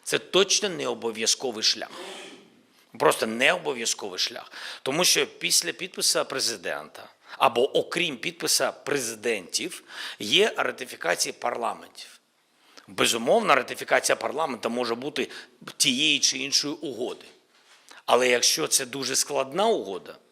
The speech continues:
я не впевнений, що парламентарі готові до таких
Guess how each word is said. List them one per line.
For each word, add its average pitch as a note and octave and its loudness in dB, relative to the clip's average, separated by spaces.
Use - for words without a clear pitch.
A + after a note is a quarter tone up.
я B2 4
не F#3 0
впевнений, D3 -2
що - 2
парламентарі A2 -6
готові A2 -6
до G2+ -8
таких - -12